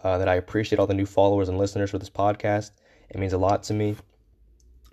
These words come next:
Um, and I'll be trying to push out more episodes at, you know, uh,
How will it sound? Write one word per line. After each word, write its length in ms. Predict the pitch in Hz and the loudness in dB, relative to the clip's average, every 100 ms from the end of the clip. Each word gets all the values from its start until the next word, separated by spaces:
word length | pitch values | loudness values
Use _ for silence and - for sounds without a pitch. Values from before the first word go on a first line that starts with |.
| _ | _
Um, 180 | 101 95 | 2 2
and 80 | 95 | 4
I'll 80 | 95 | 2
be 100 | 101 | 2
trying 200 | 113 113 | 2 2
to 60 | |
push 200 | 113 117 | 0 2
out 100 | 107 | 2
more 160 | 95 98 | 4 2
episodes 600 | 101 - 101 98 - - _ _ - - | 0 0 0 0 -6 -16 _ _ -20 -12
at, 180 | 104 98 | -2 0
you 100 | 95 | 2
know, 200 | 92 90 | 2 0
uh, 400 | - 90 87 87 | 2 2 2 -2